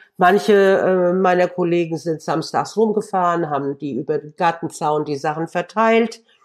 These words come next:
konnten dann auch mal so ein bisschen mit den Eltern und den Kindern reden.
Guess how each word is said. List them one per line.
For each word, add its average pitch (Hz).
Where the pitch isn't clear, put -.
konnten 165
dann 160
auch 156
mal 156
so 165
ein 160
bisschen 175
mit 165
den 170
Eltern 190
und 185
den 190
Kindern 220
reden. 190